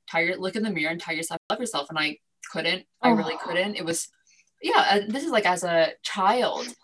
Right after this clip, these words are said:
Speaker 1: And then I remember one time, I think it was in second or third year, my therapist there, he said to me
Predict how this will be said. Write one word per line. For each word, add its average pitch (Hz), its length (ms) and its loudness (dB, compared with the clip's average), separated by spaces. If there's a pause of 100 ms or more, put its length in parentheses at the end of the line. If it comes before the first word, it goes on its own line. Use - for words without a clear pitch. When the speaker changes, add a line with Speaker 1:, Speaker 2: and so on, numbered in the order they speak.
(280)
Speaker 1:
And 208 180 6
then 220 320 8
I 196 60 2
remember 208 260 0
one 196 220 2
time, 202 320 -4
I 202 40 -4
think 226 200 -4
it 202 100 -2
was 202 220 2
in 202 120 -2
second 185 380 -6
or 185 80 -4
third 185 380 -6
year, 160 320 -2 (680)
my 175 180 -2
therapist 208 500 -2
there, 180 100 -2
he 180 140 -10
said 165 260 -4
to - 100 -12
me 180 40 -10